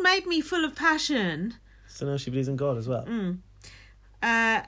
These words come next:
Speaker 1: Ak-, so Akeem and Kenny won the task when they checked the tape. Lewis G has A D D. What?
Speaker 2: A D H D,
Speaker 1: Oh,
Speaker 2: maybe?
Speaker 1: he's got something.
Speaker 2: Did you, is that your own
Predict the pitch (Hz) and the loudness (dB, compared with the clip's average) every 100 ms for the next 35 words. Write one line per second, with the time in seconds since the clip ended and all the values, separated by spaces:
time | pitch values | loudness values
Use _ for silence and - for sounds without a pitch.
0 | - 254 - 302 262 - 247 330 330 285 | -4 -4 -4 -2 -2 -2 -6 -4 -2 -2
1 | 254 262 247 233 233 220 202 202 185 185 | -2 -2 -2 -4 -4 -4 -6 -6 -4 -6
2 | - 165 170 170 196 170 - 151 147 - | -6 -6 -6 -8 -8 -10 -8 -8 -8 -10
3 | - - - - - - - 269 330 339 | -20 -20 -20 -20 -20 -20 -14 -4 0 0
4 | 349 - - - 254 220 185 180 226 - | 0 -4 -10 -4 0 2 2 -2 -6 -14
5 | - - - 240 220 226 214 233 254 226 | -20 -20 -12 -6 -6 -6 -4 -4 -4 -6
6 | 233 233 226 220 220 170 147 196 - - | -6 -6 -6 -6 -4 -2 -4 -8 -16 -20
7 | - - 196 285 330 - 127 123 123 113 | -20 -14 -10 -8 -10 -6 -4 0 -2 -2
8 | - 135 165 - 220 180 170 185 - - | -2 -2 -2 2 4 4 2 -4 -10 -20
9 | - - 170 170 170 - - 160 - 175 | -20 -10 -8 -6 -10 -14 -14 -14 -14 -12
10 | 156 147 - - 131 127 147 120 135 135 | -12 -14 -16 -8 -4 -2 -2 0 0 2
11 | 151 139 120 | 2 2 -2